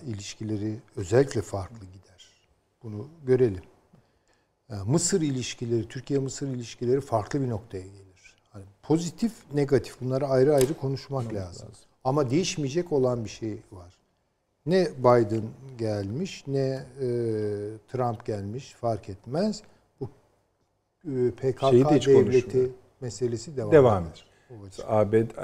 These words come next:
Speaker 2: yani Atlantik İttifak ya da A B D Avrupa ilişkilerinde
Speaker 1: O da çok değişir.
Speaker 2: O da çok
Speaker 1: O çok
Speaker 2: değişir
Speaker 1: değişir.
Speaker 2: ama şimdi, e, ne kadar değişirse değişsin bu saydıklarınızın içinde, e, o değişecek olanlar da eski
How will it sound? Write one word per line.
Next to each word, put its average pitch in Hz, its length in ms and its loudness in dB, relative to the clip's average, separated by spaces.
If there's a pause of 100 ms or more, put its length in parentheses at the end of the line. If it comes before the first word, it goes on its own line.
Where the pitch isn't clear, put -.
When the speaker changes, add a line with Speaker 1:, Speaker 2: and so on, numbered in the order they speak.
(140)
Speaker 2:
yani 101 120 -8
Atlantik 110 500 -4
İttifak - 460 -8
ya 101 80 -6
da 98 100 -4
A 101 260 2
B 113 160 4
D 156 80 4
Avrupa 110 440 2
ilişkilerinde 107 600 0
Speaker 1:
O 110 60 4
da 170 120 6
çok 123 240 0
değişir. 113 380 -4
Speaker 2:
O 120 120 8
da 123 100 10
çok 104 180 0
Speaker 1:
O - 40 -10
çok 117 80 -6
Speaker 2:
değişir 156 360 2
Speaker 1:
değişir. 156 160 4
Speaker 2:
ama 160 280 4 (360)
şimdi, 117 420 0 (560)
e, 95 340 2
ne 113 240 4
kadar 151 360 8
değişirse 104 640 0
değişsin 104 580 -2
bu 110 40 -6
saydıklarınızın 101 840 2
içinde, 101 560 -6 (720)
e, 104 320 0 (540)
o 127 180 6
değişecek 135 580 6
olanlar 160 540 4
da 175 60 4
eski 139 580 0